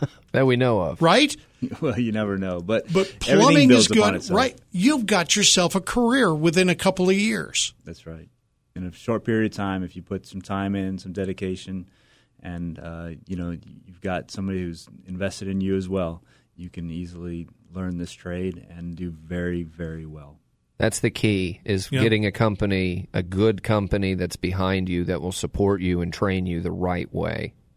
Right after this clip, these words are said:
Speaker 2: All
Speaker 3: And
Speaker 2: right.
Speaker 3: that's, and that's really the question. So when you hear the fact that there's no young people that wanna come into this trade,
Speaker 2: Right.
Speaker 3: are we truly looking at ourselves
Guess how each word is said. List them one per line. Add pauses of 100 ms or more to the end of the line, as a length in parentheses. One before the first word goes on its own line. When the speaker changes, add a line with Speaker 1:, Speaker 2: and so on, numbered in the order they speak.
(380)
Speaker 2:
All
Speaker 3:
And
Speaker 2:
right.
Speaker 3:
that's,
and
that's
really
the
question.
So
when
you
hear (260)
the
fact
that
there's
no
young
people
that
wanna
come
into
this
trade, (140)
Speaker 2:
Right. (1500)
Speaker 3:
are
we
truly
looking
at
ourselves